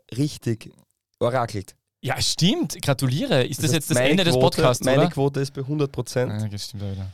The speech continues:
Speaker 1: Deine, wir müssen Heinz Fuchs-Bichler fragen, glaub ich.
Speaker 2: <laughs>
Speaker 1: Und die Kai Schoppitsch.
Speaker 2: Und Marcel Schroeder.
Speaker 1: Marcel Schroeder. Oh, wer tut am meisten weh, so rückblickend? Ich mein,
Speaker 2: Ich
Speaker 1: vorausschauend der heutige, aber rückblickend?
Speaker 2: <laughs> Also tatsächlich Kai Schoppitsch, finde ich, weil Marcel Schroeder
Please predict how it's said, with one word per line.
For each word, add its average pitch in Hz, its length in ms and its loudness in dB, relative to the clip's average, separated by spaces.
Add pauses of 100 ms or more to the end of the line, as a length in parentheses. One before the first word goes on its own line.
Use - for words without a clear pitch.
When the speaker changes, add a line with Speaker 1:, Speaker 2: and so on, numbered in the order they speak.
(120)
Speaker 1:
Deine, 139 500 2 (220)
wir 120 80 -4
müssen 123 240 0
Heinz 131 160 -2
Fuchs-Bichler 107 600 -6
fragen, 110 340 -4
glaub 120 220 0 (100)
ich. - 220 2
Speaker 2:
<laughs> 170 180 6
Speaker 1:
Und 127 160 0
die 135 60 -2
Kai 127 240 0
Schoppitsch. - 600 -4
Speaker 2:
Und 127 280 -4
Marcel 123 320 0
Schroeder. 107 580 -2
Speaker 1:
Marcel 113 260 -4
Schroeder. 117 240 -6
Oh, 120 140 -2
wer 131 100 2
tut 190 120 0
am 175 80 0
meisten 120 400 2
weh, 135 260 0
so - 160 -2
rückblickend? 135 720 -2
Ich - 60 -20 (840)
mein, 127 120 2
Speaker 2:
Ich - 60 -4
Speaker 1:
vorausschauend 123 640 2
der 113 100 2
heutige, 120 460 0
aber 123 200 2
rückblickend? 151 520 -2
Speaker 2:
<laughs> - 960 -2
Also 135 400 0
tatsächlich 143 360 2
Kai 139 160 0
Schoppitsch, - 340 0
finde 117 180 -4
ich, 107 40 -2
weil 113 160 0
Marcel 120 260 -2
Schroeder 139 340 0